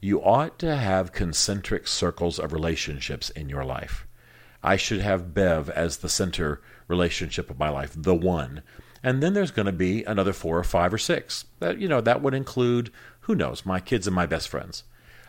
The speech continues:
Uh, and then there's another, well, I would actually say that next relationship level is just my kids. And then there's,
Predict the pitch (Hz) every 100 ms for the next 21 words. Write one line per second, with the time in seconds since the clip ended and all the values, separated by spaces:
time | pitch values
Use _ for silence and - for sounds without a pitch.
0 | - 120 123 - 135 127 147 190 190 180
1 | 160 147 139 143 139 143 143 143 135 120
2 | - - 95 92 87 87 90 82 76 -
3 | - 85 - 80 73 78 73 - 90 -
4 | - - - - 98 110 131 120 107